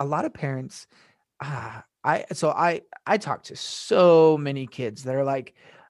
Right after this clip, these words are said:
"Uh, I wanna tell my mom X, Y, and Z, whether it be a mistake or something that happened." And they're like, "Oh, but I know she will just flip out. And I just, I, I just can't right now with this." And I'm like,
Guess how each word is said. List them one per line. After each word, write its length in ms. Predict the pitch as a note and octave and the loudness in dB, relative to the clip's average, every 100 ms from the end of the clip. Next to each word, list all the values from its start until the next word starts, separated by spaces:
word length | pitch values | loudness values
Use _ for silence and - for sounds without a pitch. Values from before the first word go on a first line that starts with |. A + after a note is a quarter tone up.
| _ - | _ -10
"Uh, 360 | C3+ B2+ B2 | -8 -8 -10
I 40 | B2+ | -10
wanna 220 | D3+ F3+ | -6 -6
tell 160 | F3+ F3 | -6 -8
my 120 | E3+ | -8
mom 400 | E3+ D#3 D#3+ D#3+ | -8 -8 -8 -8
X, 200 | D3+ - | -12 -12
Y, 120 | D3+ | -10
and 200 | D3 C#3+ | -8 -10
Z, 260 | C3+ C3+ C#3+ | -10 -10 -8
whether 200 | C#3 B2+ | -8 -8
it 60 | B2 | -10
be 120 | B2 | -12
a 40 | |
mistake 640 | F#2+ A2 - C#3+ C#3+ C#3+ C#3 | -14 -16 -8 -4 -2 -2 -4
or 40 | |
something 300 | A#2 B2 B2+ | -12 -14 -14
that 80 | A2 | -14
happened." 400 | B2+ C#3 C3+ C#3 | -10 -10 -8 -10
And 160 | C3+ B2+ - - - | -10 -12 -16 -20 -14
they're 120 | - C#3+ | -6 -6
like, 120 | C#3+ | -6
"Oh, 220 | - B2+ B2 | -10 -10 -10
but 140 | - - | -14 -14
I 160 | C3 | -12
know 220 | C3 B2+ B2+ | -10 -10 -12
she 200 | - D3 | -12 -10
will 100 | B2 | -10
just 240 | - - - | -12 -16 -20
flip 360 | _ C3 A#2+ - _ _ _ _ _ | _ -6 -6 -8 _ _ _ _ _
out. 480 | B2 A2 G#2+ F#2 - - - | -4 -2 -4 -8 -18 -12 -6
And 320 | B2 A#2+ A#2+ | -4 -4 -6
I 140 | - B2+ | -6 -8
just, 380 | B2+ A#2+ - _ A#2+ | -8 -10 -12 _ -20
I, 220 | - - - | -18 -18 -18
I 120 | A#2+ | -18
just 260 | B2 A#2 - | -16 -18 -12
can't 340 | D3 D3+ D3+ | -8 -6 -6
right 220 | B2 C3 - | -8 -8 -8
now 260 | B2+ B2+ | -10 -8
with 160 | C3 - | -8 -6
this." 360 | C3 C3+ C3 | -6 -6 -8
And 80 | - | -8
I'm 100 | C#3+ | -4
like, 300 | E3 D3 - | -2 -4 -8